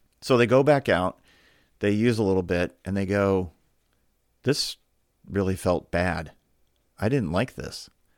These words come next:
But surely I must be able to do a little bit. I don't understand why that didn't work."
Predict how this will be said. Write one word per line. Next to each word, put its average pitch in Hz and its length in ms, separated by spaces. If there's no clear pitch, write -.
But 101 340
surely 165 480
I 95 100
must 107 340
be 98 160
able 95 160
to - 140
do 90 520
a 95 60
little 120 360
bit. 87 380
I 104 60
don't 131 180
understand 120 500
why 104 640
that 104 160
didn't 98 280
work." - 360